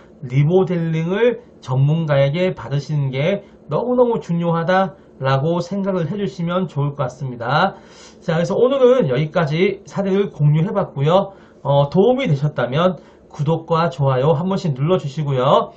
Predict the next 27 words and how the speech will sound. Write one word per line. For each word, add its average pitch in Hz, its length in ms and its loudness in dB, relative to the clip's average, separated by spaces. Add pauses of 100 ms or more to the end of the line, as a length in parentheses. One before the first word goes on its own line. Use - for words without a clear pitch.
(360)
네, 123 160 -2
상담이 269 560 0
필요하시거나 175 840 -2
보험에 160 400 0
관해서 139 640 0 (260)
좀 147 120 -4
리모델링, 165 760 0 (240)
좀 151 180 0
이렇게 135 320 0
받아보고 170 440 0
싶다, 147 460 -2
설계 240 300 -4
받아보고 143 440 -2
싶다 - 280 -6
하신다면 180 640 -2 (380)
무료 196 260 2
상담이니 151 560 -4 (240)
편하게 190 640 0 (360)
제 139 300 0
연락처나 160 540 0
카카오톡을 190 600 -4
통해서 160 580 0 (440)
부담 165 300 0
없이 175 420 -4 (220)
연락을 127 500 0
주시면 160 580 -2 (360)
되시겠습니다. 131 760 -4